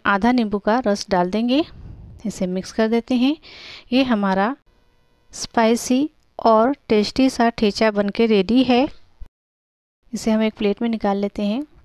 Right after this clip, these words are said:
ये थोड़ा तीखा ही अच्छा लगता है, अगर आपको तीखा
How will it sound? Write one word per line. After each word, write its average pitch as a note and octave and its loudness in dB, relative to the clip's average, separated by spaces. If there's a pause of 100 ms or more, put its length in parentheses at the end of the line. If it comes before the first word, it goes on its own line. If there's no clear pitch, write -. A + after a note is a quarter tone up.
(760)
ये A3+ 0
थोड़ा A3 2
तीखा - -2
ही C4 4
अच्छा A#3 0
लगता G#3 -2
है, A3 -4 (640)
अगर G#3 0
आपको G#3+ -2 (540)
तीखा G#3+ 0